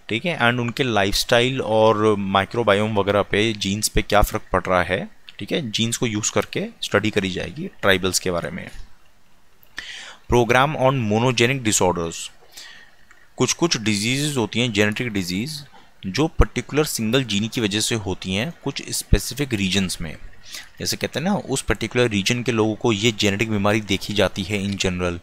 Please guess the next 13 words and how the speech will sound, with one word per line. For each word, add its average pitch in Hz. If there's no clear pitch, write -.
तो -
क्यों 123
देखी 110
जाती 90
है, -
तो 120
उस 147
पर्टिकुलर 120
जीन 107
को 135
आइडेंटिफाई 110
किया 87
जाए, 76